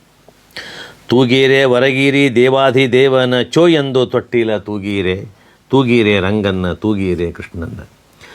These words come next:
ನಾಗಲೋಕದಲ್ಲಿ ನಾರಾಯಣ ಮಲಗ್ಯಾನ, ನಾಗಕನ್ಯೆಯರು ಬಂದೊಮ್ಮೆ ತೂಗೀರೆ. ಇಂದ್ರಲೋಕದಲ್ಲಿ ಮಂದಾರ ಮಲಗ್ಯಾನ, ಬಂದೊಮ್ಮೆ ಕಂದನ ತೊಟ್ಟಿಲ ತೂಗೀರೆ" ಅಂತ ಕೂಡ.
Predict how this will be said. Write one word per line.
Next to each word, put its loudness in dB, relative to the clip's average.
ನಾಗಲೋಕದಲ್ಲಿ 0
ನಾರಾಯಣ -2
ಮಲಗ್ಯಾನ, 0
ನಾಗಕನ್ಯೆಯರು 0
ಬಂದೊಮ್ಮೆ -4
ತೂಗೀರೆ. -2
ಇಂದ್ರಲೋಕದಲ್ಲಿ 2
ಮಂದಾರ -4
ಮಲಗ್ಯಾನ, -4
ಬಂದೊಮ್ಮೆ 0
ಕಂದನ -2
ತೊಟ್ಟಿಲ -4
ತೂಗೀರೆ" -6
ಅಂತ -14
ಕೂಡ. -20